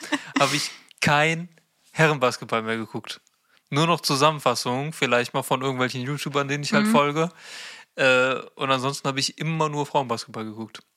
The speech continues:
Speaker 1: Hm.
Speaker 2: Weil es einfach, es hat zwei Vorteile. Erstens, die Viertel sind zwei Minuten kürzer.
Speaker 1: Mhm.
Speaker 2: Das klingt jetzt erstmal nach ganz, ganz wenig, aber
Speaker 1: Das
Speaker 2: es
Speaker 1: sind
Speaker 2: macht,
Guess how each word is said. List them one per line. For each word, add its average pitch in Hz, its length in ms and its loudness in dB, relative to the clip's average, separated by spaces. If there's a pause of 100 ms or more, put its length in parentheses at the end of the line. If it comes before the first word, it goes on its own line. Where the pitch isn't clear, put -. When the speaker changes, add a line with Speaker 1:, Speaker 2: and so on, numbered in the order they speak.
(280)
Speaker 1:
Hm. 262 140 0
Speaker 2:
Weil 127 140 8
es 170 140 0
einfach, 151 420 2
es 151 160 -2
hat 139 140 2
zwei 151 240 4
Vorteile. 147 480 0
Erstens, 151 420 0
die 139 340 0
Viertel 156 340 -2
sind 151 240 -4
zwei 139 240 4
Minuten 147 340 -6
kürzer. 165 580 0
Speaker 1:
Mhm. 214 300 -2 (200)
Speaker 2:
Das - 180 -4
klingt 147 180 -2
jetzt 139 240 2
erstmal 143 300 0
nach 127 160 0
ganz, 135 200 2
ganz 127 200 0
wenig, 147 460 0 (380)
aber - 140 4
Speaker 1:
Das 208 40 4
Speaker 2:
es 208 60 2
Speaker 1:
sind 202 80 0
Speaker 2:
macht, - 80 4